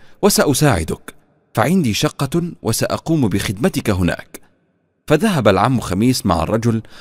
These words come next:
وظل ثلاثة أيام يحلم نفس الحلم، حيث يأتي له في المنام من يقول له:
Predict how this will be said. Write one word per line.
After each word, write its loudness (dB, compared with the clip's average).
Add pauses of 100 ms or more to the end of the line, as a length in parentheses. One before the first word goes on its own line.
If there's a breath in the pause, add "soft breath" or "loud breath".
(120)
وظل 4
ثلاثة 0
أيام 0 (280 soft breath)
يحلم 0
نفس -4
الحلم، -6 (720)
حيث -2
يأتي 0
له 0
في -4
المنام 0
من 0
يقول 0
له: 4